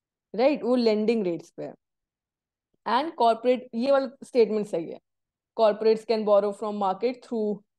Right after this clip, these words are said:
bonds also over the counter from banks। So only three सही होगा।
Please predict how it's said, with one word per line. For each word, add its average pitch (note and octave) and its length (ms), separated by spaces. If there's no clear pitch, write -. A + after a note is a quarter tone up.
bonds G#3+ 540
also A3 400
over A3 220
the G#3 100
counter F#3+ 360
from F#3 280
banks। - 340
So G#3+ 140
only A#3 380
three A3+ 240
सही F3+ 240
होगा। D#3 300